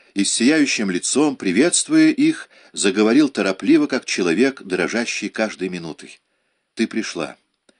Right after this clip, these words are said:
Не знаю, как благодарить тебя, о Лигия. Бог не мог бы послать мне лучшего предзнаменования. Еще раз приветствую тебя на прощание, но я прощаюсь ненадолго. По дороге в разных местах я оставлю парфянских лошадей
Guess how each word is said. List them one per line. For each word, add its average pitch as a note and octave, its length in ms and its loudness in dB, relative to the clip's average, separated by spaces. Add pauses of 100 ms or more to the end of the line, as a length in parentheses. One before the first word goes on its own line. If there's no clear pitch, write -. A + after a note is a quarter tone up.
(400)
Не F#2+ 100 -4
знаю, A#2 320 0
как G#2 240 -2
благодарить G2+ 560 0
тебя, D2+ 320 -6
о E2+ 80 -2
Лигия. C#2 520 -8 (800)
Бог C3+ 280 0
не B2+ 120 0
мог C3+ 200 -2
бы C3 120 -2
послать B2+ 420 -2
мне A2 140 -2
лучшего A#2 480 0
предзнаменования. F#2 960 -6 (760)
Еще A#2 380 2
раз D3 220 0
приветствую A#2 640 2
тебя F#2 240 -4
на E2+ 80 -8
прощание, G#2+ 640 -2 (300)
но E2+ 100 -6
я F2 160 0
прощаюсь G2+ 720 -4
ненадолго. E2+ 560 -6 (720)
По F#2+ 120 0
дороге D3 360 4
в A#2 60 2
разных C3+ 340 -2
местах B2+ 440 -2
я G#2+ 140 0
оставлю A#2+ 420 0
парфянских A2+ 640 -4
лошадей B2+ 540 0